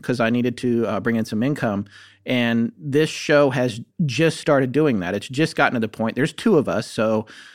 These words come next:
aside from our overhead for things like post-production and all that kind of stuff, there's only whatever comes in, we, we gotta split what's left over. So we need it to do okay to support two grown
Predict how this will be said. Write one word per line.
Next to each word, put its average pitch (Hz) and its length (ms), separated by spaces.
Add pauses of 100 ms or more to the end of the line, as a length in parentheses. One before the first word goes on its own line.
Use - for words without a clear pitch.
(160)
aside 160 320
from 160 160
our 120 280
overhead 131 520
for 110 340
things 120 280
like 107 140
post-production 117 640
and 107 100
all 101 140
that 110 140
kind 101 120
of 95 80
stuff, 95 240
there's 131 340
only 151 580
whatever 156 360
comes 156 300
in, 170 260
we, 156 180
we 147 140
gotta 135 160
split - 340
what's 135 200
left 127 200
over. 127 300
So 123 320
we 127 240
need 156 220
it 139 100
to 120 80
do 143 240
okay 143 480
to 127 80
support 127 600
two 139 320
grown 131 440